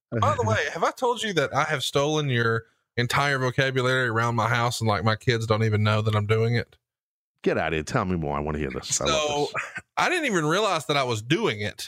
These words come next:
Speaker 1: but, uh, you know, so I've got, you know, I've got a fourteen-year-old, Megan's got a fourteen-year-old, and, uh, you know, they get along great, blah, blah, blah. Well, Megan's daughter is a lot taller than my daughter, and I've, I've,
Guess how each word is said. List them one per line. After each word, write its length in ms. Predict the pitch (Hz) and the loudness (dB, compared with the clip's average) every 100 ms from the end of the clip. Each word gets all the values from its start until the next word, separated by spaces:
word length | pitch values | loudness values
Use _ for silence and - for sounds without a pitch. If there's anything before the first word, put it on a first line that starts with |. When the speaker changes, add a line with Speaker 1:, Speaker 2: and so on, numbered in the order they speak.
| - | -6
Speaker 1:
but, 440 | 135 139 127 - | 0 0 -2 -2
uh, 420 | 139 127 120 110 113 _ _ _ _ - | -2 0 0 -2 -4 _ _ _ _ -2
you 80 | 240 | 0
know, 60 | |
so 180 | 139 170 | 2 2
I've 140 | 151 151 | 0 0
got, 280 | 160 151 - | 0 0 -2
you 120 | 139 | -6
know, 60 | 151 | -2
I've 180 | 151 160 | 0 2
got 160 | 165 156 | 0 0
a 20 | |
fourteen-year-old, 680 | 165 143 - 143 135 131 123 | 0 0 0 0 2 0 0
Megan's 340 | 131 127 127 | 0 0 0
got 160 | 131 117 | 0 0
a 40 | |
fourteen-year-old, 920 | - 123 110 127 120 117 117 113 110 - | 0 -2 0 0 0 2 2 0 -2 -4
and, 580 | 123 123 117 113 113 110 _ _ _ _ | -2 0 2 0 0 -4 _ _ _ _
uh, 360 | 110 110 110 107 | -2 0 0 0
you 80 | 170 | 0
know, 80 | 127 | 0
they 100 | 127 | 0
get 140 | 127 | 0
along 260 | 117 113 110 | 2 0 0
great, 300 | 110 107 - | 0 0 0
blah, 160 | 110 107 | 0 0
blah, 120 | 104 | 0
blah. 300 | 107 95 87 | 0 0 0
Well, 420 | 139 160 156 151 - _ - | 0 0 0 -2 -8 _ -4
Megan's 420 | 190 302 233 135 | -2 0 -2 0
daughter 260 | 127 113 117 | 0 2 0
is 200 | 123 117 | 0 2
a 60 | |
lot 360 | 123 175 180 - | 2 2 0 -2
taller 560 | 226 254 226 131 95 - | 0 2 2 0 -2 -6
than 180 | 117 113 | -4 0
my 160 | 110 107 | 0 0
daughter, 400 | 104 65 95 - | -2 -4 -6 -6
and 540 | 127 127 127 123 123 - _ _ _ _ _ | -2 0 0 0 -2 -6 _ _ _ _ _
I've, 240 | - 127 127 | -2 -2 0
I've, 260 | 127 123 | 0 -2